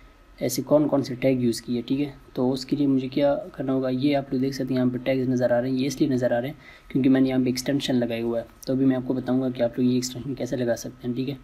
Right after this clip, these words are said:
सबसे पहले आपने आना है यहाँ पे, अ, ऐप के ऊपर। मैं आपको बता, दिखाता हूँ, यहाँ पे एक बार इसको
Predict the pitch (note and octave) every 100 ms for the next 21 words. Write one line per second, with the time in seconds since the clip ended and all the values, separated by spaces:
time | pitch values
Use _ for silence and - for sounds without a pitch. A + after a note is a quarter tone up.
0 | - - - - - - B2+ - C3+ C3
1 | B2 C3+ B2 B2+ B2+ B2 A#2+ B2+ B2+ B2+
2 | - - B2 A#2 A#2 A2+ A2+ A#2 - -
3 | - - - - - - - - - -
4 | - _ - - B2 - - C#3+ C#3 C3+
5 | B2+ B2+ C3 B2+ B2 B2 A#2+ - C3+ B2+
6 | B2+ B2 C3+ B2+ B2 B2+ B2+ B2+ B2+ -
7 | C3+